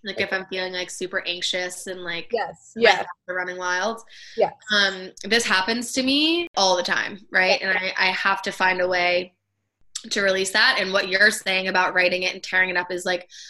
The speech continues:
Speaker 1: perfect. And that's actually one of the exercises that I have my clients do. I have them, like, write all of their fears down and then, like,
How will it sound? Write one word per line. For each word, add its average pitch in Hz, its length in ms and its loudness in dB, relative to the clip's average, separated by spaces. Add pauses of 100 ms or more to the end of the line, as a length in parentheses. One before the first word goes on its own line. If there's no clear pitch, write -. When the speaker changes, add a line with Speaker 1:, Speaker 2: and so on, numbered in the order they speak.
(120)
Speaker 1:
perfect. 202 420 2
And 202 100 -2
that's 185 160 2
actually 190 340 2
one 185 140 -2
of 180 140 -6
the 190 120 -2
exercises 185 600 0
that 185 100 0
I 185 80 4
have 180 140 0
my 180 100 0
clients 180 460 -2
do. 262 180 4
I 240 80 6
have 196 260 2
them, 190 140 0
like, 185 160 -2 (300)
write 202 200 6
all 190 240 4
of 185 100 -4
their 185 180 2
fears 240 480 2
down 196 420 4
and 185 180 -2
then, 190 120 -4
like, 185 180 -2